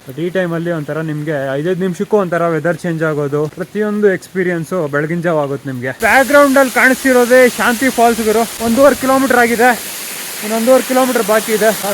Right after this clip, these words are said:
ಈ ಕಡೆ ಒಂದ್ ದಾರಿ ಹೋಗುತ್ತೆ, ಹೆಂಗ್ ಹೋಗಂಗಿಲ್ಲ, ಸೀದಾ ಒಂದೇ ದಾರಿ. ಏನ್ ಚಂದ,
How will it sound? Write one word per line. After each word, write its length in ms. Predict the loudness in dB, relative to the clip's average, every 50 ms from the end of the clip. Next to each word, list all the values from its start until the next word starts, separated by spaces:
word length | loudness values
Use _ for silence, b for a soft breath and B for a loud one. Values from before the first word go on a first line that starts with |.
| -4 -4 -4 -4 -4 -4 -2 -4 -4 -8 -10 -14 -14 -16 -16 -16 -18 -18 -18 -18 -18 -20 -20 -20 -20 -20 -12 -6 -6
ಈ 60 | -4 -2 -2
ಕಡೆ 120 | -2 -4 -2
ಒಂದ್ 120 | -4 -4 -2
ದಾರಿ 160 | -2 0 0 0
ಹೋಗುತ್ತೆ, 240 | -2 -2 -2 -2 -2
ಹೆಂಗ್ 140 | 0 2 2
ಹೋಗಂಗಿಲ್ಲ, 380 | 2 2 2 0 0 2 2 2 2 0 -4 -10
ಸೀದಾ 240 | -8 -4 -2 0 0 0
ಒಂದೇ 140 | 0 0 0 0
ದಾರಿ. 200 | 0 2 0 0 -2 -2 -4
ಏನ್ 80 | -8 -10 -10
ಚಂದ, 300 | -10 -10 -10 -8 -6 -6